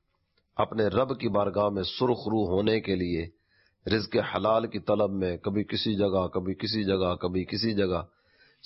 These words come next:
صرف اور صرف اس لیے کہ میرے رب کی رضا کی دولت مجھے مل جائے۔ ایسی مثالیں اگر آپ کو کہوں کہ آپ ڈھونڈ کر لائیے، کتنے نام آپ تلاش کر لیں گے؟ میرا خیال ہے اگر کوئی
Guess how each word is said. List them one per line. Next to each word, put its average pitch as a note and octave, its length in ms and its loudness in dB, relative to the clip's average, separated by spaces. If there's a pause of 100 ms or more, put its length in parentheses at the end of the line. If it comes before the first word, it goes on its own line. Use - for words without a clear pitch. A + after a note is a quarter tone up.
(100)
صرف D#3+ 260 4
اور C#3 100 2
صرف C3+ 280 2
اس C3 180 0
لیے C3 280 4
کہ A#2 120 0
میرے G#2+ 180 4
رب A2 320 0
کی G#2 120 0
رضا F#2+ 280 2
کی G2+ 140 -4
دولت F#2 360 0
مجھے D#2 220 -2
مل D2 220 -2
جائے۔ C#2 240 -8 (1120)
ایسی G2 260 0
مثالیں A#2 400 2
اگر A2+ 160 2
آپ G#2+ 180 2
کو G2 120 -6
کہوں G2+ 260 0
کہ - 100 -2
آپ F#2+ 120 2
ڈھونڈ F#2+ 400 -2
کر F2+ 140 2
لائیے، D2+ 360 -2 (1080)
کتنے C#3+ 280 2
نام A#2 200 2
آپ F#2+ 160 0
تلاش D#2+ 280 -2
کر D#2 120 -4
لیں C#2+ 180 -4
گے؟ A2 180 -10 (1300)
میرا C3+ 140 2
خیال C#3+ 160 2
ہے D3 60 4
اگر C3+ 160 0
کوئی - 480 -12